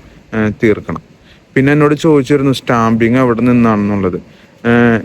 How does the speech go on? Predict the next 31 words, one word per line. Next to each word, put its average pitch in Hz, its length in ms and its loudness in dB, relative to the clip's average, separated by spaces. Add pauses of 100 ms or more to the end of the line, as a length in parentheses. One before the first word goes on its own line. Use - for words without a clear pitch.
എനിക്ക് 151 240 2
അതിനെപ്പറ്റി 175 320 0
വ്യക്തമായിട്ട് 151 540 0
അറിയില്ല. 135 300 2
എങ്കിലും 131 460 0
എന്നെ, 139 180 0
എനിക്ക് 95 220 -4
അറിയാവുന്ന 143 480 2
ഒരു 175 140 2
കാര്യം 143 280 0
പറയുകയാണെന്നുണ്ടെങ്കിൽ 110 640 -2
നാട്ടിൽ 135 280 -2
നിന്ന് 156 100 0
തന്നെ 165 140 0
സ്റ്റാമ്പിങ് 127 720 0
വരും 113 260 0 (100)
നമുക്ക്, 101 360 -2
ഏഹ്, 110 560 -2 (160)
പാസ്പോർട്ടിൽ. 101 540 -2 (320)
പക്ഷേ 143 220 0
ആ 147 360 0
സ്റ്റാമ്പിങ്ങിൽ 143 600 -2
ഒരു 160 120 0 (100)
കൺഫർമേഷൻ 147 640 0
വരുന്നത് 151 320 2
ഇവിടെ 123 220 0
നിന്നാണ്, 117 400 2 (560)
ഇവിടുത്തെ 117 360 0
ഇതിൽ 127 240 0
നിന്നാണ് 113 240 2
വരുന്നത്. 95 480 -2